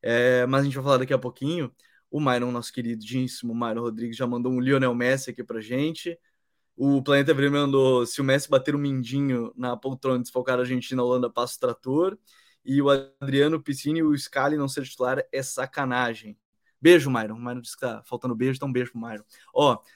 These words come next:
tá chegando agora na live, deixa aquele like, bem importante pra gente chegar em mais lugares. E a Argentina e a Austrália, assim,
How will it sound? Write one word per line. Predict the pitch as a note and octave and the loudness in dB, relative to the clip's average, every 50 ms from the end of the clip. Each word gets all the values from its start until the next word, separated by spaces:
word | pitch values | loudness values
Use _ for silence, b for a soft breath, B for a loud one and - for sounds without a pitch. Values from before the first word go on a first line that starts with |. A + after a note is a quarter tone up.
| b b | b b
tá | - B3+ - | 2 4 4
chegando | - G#3+ F3 F3 E3+ | 4 6 6 8 6
agora | D#3+ D3 D3+ D3 C#3 | 6 6 4 2 4
na | C3+ B2+ | 2 2
live, | C3 C#3 C#3+ C#3+ B2+ C3 | 4 4 4 2 2 -2
deixa | C3+ C3+ - E3+ | -2 -2 -2 -6
aquele | - - D3+ C#3 | -6 -2 -2 0
like, | B2 A#2 A2+ A#2 B2 C3 - - E3+ D#3+ _ | 0 2 2 0 0 -2 -4 -10 -10 -10 _
bem | C3+ B2 B2 | -6 -4 -4
importante | C3 C3 C#3 B2 - - B2 B2 B2 - | -4 -4 -6 -8 -6 -8 -8 -8 -8 -12
pra | - A#2 | -16 -12
gente | A2 A#2+ A#2+ A2+ - | -10 -10 -10 -10 -8
chegar | - A#2+ A2+ A#2+ A#2 - - | -8 -4 -2 -2 -4 -4 -6
em | C3+ C3+ | -4 -2
mais | C3+ B2 A2+ A2+ A2 A2+ | -2 -2 -2 -4 -6 -10
lugares. | A#2 G#2+ A2+ A2 A2+ A2+ C3 C#3 - b b b b b b b b | -10 -8 -6 -6 -6 -6 -8 -10 -14 b b b b b b b b
E | D#3 F#3 A3+ | 4 6 6
a | B3+ | 6
Argentina | C4 B3+ B3 C4 A#3 G#3 A3 - G#3 G#3 | 6 4 4 2 2 2 2 0 2 4
e | G3+ | 6
a | |
Austrália, | F#3 F3 D#3+ - - - C#3 C#3 C#3+ D#3+ G3+ A3 G3+ D#3 B2+ B2+ b b b b b b b _ _ _ _ _ _ _ _ | 6 4 4 2 -2 -2 2 4 6 6 4 4 2 -2 -2 -2 b b b b b b b _ _ _ _ _ _ _ _
assim, | - B3 B3 - C4 A3 G3 F3+ D#3+ D3 | -4 -4 0 2 2 2 2 2 0 -2